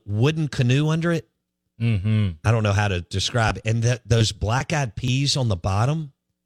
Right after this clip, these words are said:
Speaker 1: are amazing. You pair that with some Patron Añejo or a good bourbon, because it's got that smoky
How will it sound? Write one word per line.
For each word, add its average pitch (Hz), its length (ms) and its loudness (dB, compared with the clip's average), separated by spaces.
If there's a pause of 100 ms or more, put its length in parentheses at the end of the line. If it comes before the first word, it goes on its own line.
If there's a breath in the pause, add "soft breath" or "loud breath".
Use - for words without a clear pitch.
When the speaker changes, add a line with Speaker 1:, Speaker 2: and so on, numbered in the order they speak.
(400)
Speaker 1:
are 113 480 0 (840)
amazing. 107 480 2 (720)
You 123 140 4
pair 170 300 2
that 113 380 0 (600)
with 113 180 4
some 113 240 0
Patron 123 600 0
Añejo 117 680 2
or 107 160 0
a 90 60 -6
good 113 260 -8
bourbon, 123 480 -6 (220)
because 117 260 -2
it's 123 100 0
got 190 200 -4
that 131 160 -4
smoky 160 800 -2